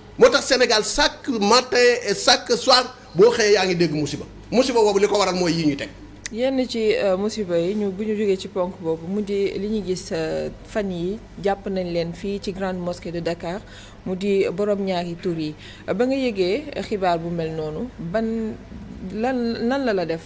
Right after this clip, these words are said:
Speaker 1: Xam nga tamit léeg-léeg ni ñuy jàllalee message dana doy waar. Grande Mosquée jàppuñu fa alentour, dafa am alentour Grande Mosquée, am jardin bu nekk foofu nga xamante ni fa la, fa la nit ña di toog di féexloog yooyu.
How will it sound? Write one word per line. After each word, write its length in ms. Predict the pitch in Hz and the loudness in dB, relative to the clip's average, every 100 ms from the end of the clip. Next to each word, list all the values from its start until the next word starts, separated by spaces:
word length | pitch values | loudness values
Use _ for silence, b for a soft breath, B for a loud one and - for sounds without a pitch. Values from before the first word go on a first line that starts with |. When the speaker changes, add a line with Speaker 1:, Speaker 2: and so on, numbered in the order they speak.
| - | -6
Speaker 1:
Xam 120 | 220 262 | -2 -2
nga 80 | |
tamit 220 | 262 359 208 | 0 0 4
léeg-léeg 360 | 208 196 185 | 4 4 2
ni 100 | 196 | 2
ñuy 140 | 202 180 | 2 2
jàllalee 340 | 180 175 165 | 2 2 0
message 380 | 151 156 151 139 | 2 2 0 -2
dana 160 | 143 165 | -2 -2
doy 200 | 151 143 | 0 0
waar. 220 | 135 120 | 0 -2
Grande 340 | 139 214 208 175 | -2 -2 0 2
Mosquée 340 | 160 151 147 135 | 0 0 -4 0
jàppuñu 440 | 185 185 180 170 | 0 0 -2 0
fa 180 | 139 135 - | 0 -6 -8
alentour, 580 | - 180 185 175 - 143 | -6 -2 0 -2 -4 -4
dafa 180 | 147 - | -4 -4
am 140 | 185 170 | -4 -2
alentour 480 | 180 170 170 147 143 | -2 -2 -2 -4 -4
Grande 260 | 139 131 | -4 -4
Mosquée, 360 | 123 120 143 165 - | -6 -8 -8 -8 -10
am 160 | 139 156 | -4 -2
jardin 340 | 156 165 160 143 | 0 0 0 -2
bu 80 | 143 | -2
nekk 240 | 139 131 | -4 -8
foofu 380 | 131 131 107 120 - | -8 -8 -8 -12 -14
nga 120 | 127 127 | -14 -10
xamante 400 | 143 143 135 123 | -6 -6 -6 -8
ni 100 | 139 - B B B B - | -10 -12 B B B B -12
fa 180 | - 147 | -6 -2
la, 280 | 147 147 | 0 -2
fa 120 | 143 156 | -4 -4
la 140 | 160 | -2
nit 220 | 151 175 | 2 2
ña 200 | 175 160 | 2 2
di 140 | 135 139 | 0 -4
toog 280 | 156 139 131 | -4 -4 -4
di 100 | 139 | -6
féexloog 480 | 165 147 139 127 123 | 0 -2 -2 -6 -4
yooyu. 280 | 117 87 | -6 -6